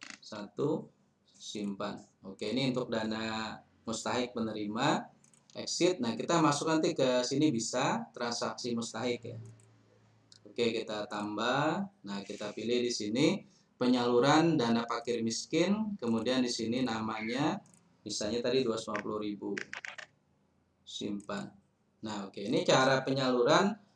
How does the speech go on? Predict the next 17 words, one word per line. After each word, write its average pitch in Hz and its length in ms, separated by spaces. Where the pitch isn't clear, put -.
melalui 139 960
registrasi 139 1040
mustahik. 120 560
Nantinya 160 480
mustahiknya 143 480
sudah 147 240
terdaftar 143 800
gitu 107 160
kan, 131 320
bisa 117 160
didaftarin. 107 800
Mustahik-mustahik 123 880
penerima 120 400
zakatnya 113 560
mesti 143 160
sudah 120 240
terdaftar, 120 800